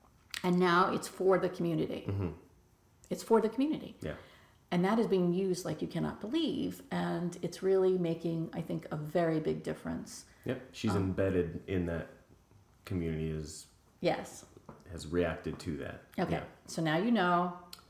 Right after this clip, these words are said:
Speaker 1: I'm going to talk about my most favorite people in the world, and that would be Dwayne and Lisa Krabs.
Speaker 2: Mm-hmm.
Speaker 1: And, you
Speaker 2: South
Speaker 1: know,
Speaker 2: Street Ministries.
Speaker 1: South Street
Speaker 2: Mm-hmm.
Speaker 1: Ministries, and, you know, how can you say,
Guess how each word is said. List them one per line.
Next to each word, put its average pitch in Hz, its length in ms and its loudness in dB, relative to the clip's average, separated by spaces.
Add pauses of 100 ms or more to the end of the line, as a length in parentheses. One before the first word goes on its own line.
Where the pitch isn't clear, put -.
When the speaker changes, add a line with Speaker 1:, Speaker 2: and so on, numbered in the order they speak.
(160)
Speaker 1:
I'm 151 160 0
going 147 200 2
to 185 80 -6
talk 165 260 0
about 160 420 2
my 151 160 -2
most 156 260 -2
favorite 175 300 0
people 175 380 -2
in 165 220 -2
the 196 60 -2
world, 151 440 0
and 151 140 -2
that 156 120 -2
would - 120 -4
be 156 80 -4
Dwayne 151 260 -2
and 208 140 2
Lisa 165 640 2
Krabs. 151 520 -2 (100)
Speaker 2:
Mm-hmm. 110 380 2 (260)
Speaker 1:
And, 156 420 2 (140)
you 175 100 2
Speaker 2:
South 147 160 2
Speaker 1:
know, 90 60 -2
Speaker 2:
Street 98 180 -4
Ministries. 82 600 -6
Speaker 1:
South 156 320 -2
Street 196 140 -4
Speaker 2:
Mm-hmm. - 80 -4
Speaker 1:
Ministries, 160 880 0 (100)
and, 147 500 -2 (160)
you 175 140 -4
know, 147 340 -2 (120)
how 208 320 -2
can 185 200 0
you 160 120 2
say, 156 640 0